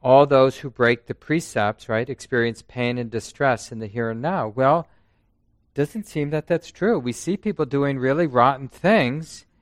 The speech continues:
you know, and they may not be immediately suffering. So that's interesting, isn't it? You know, don't we feel sometimes like, when is the god of karma gonna catch up and get those people who deserve punishment,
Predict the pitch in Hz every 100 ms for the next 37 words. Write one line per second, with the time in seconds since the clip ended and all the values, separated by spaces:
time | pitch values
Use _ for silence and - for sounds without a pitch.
0 | _ _ 123 123 143 139 131 147 147 143
1 | 175 185 160 - 156 143 139 143 156 151
2 | 160 - 208 - 190 123 90 - _ _
3 | _ _ _ _ _ _ _ _ _ _
4 | _ _ _ _ 147 143 - _ _ _
5 | _ _ _ _ _ _ _ - 120 -
6 | 208 - 233 - 120 92 151 170 185 101
7 | - _ _ _ _ 127 104 107 139 143
8 | - 131 147 143 123 - 170 170 - 139
9 | 139 123 113 131 113 - _ _ _ _
10 | _ _ _ - 127 151 139 - 131 123
11 | 127 135 127 - 147 160 123 120 113 135
12 | 120 - 180 - 107 170 180 139 110 -
13 | 123 110 107 104 120 113 101 120 113 104
14 | _ _ _ _ 131 113 104 - 101